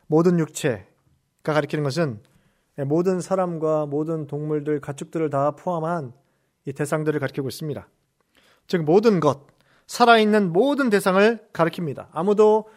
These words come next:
하나님의 명령으로부터, 그 범주로부터 벗어날 수 없다라고 말씀하고 있는 것이죠.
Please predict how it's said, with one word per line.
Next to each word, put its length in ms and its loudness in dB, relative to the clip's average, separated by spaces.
하나님의 480 2
명령으로부터, 1080 -2
그 100 -2
범주로부터 580 -2
벗어날 360 -2
수 180 -6
없다라고 600 -2
말씀하고 400 -8
있는 100 -10
것이죠. 320 -14